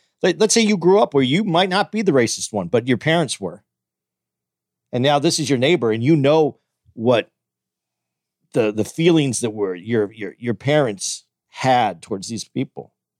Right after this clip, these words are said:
that are now your neighbor. You don't think there's any, like, th-, they, I, I'm, I'm not justifying. All I'm saying is, you don't think that they feel some kind of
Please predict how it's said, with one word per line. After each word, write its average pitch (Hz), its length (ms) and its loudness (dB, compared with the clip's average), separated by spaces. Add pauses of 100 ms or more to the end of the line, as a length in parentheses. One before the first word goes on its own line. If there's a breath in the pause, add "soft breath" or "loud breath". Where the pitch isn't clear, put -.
(240)
that 113 120 -2
are 113 60 2
now 123 180 0
your 123 200 0
neighbor. 113 560 0 (1120)
You 143 140 0
don't 214 140 4
think 226 140 0
there's 170 200 2
any, 170 300 0
like, 110 240 -4 (120)
th-, 85 200 -14
they, 98 200 -12
I, 151 220 -2
I'm, 180 300 -2
I'm 139 360 -2
not 135 460 0
justifying. 117 800 0 (100)
All 139 220 4
I'm 170 100 0
saying 165 360 0
is, 101 180 -8 (580)
you 110 140 0
don't 151 200 2
think 156 140 0
that 147 120 -4
they 127 140 0
feel 135 300 2
some 131 340 0
kind 139 300 0
of 104 240 0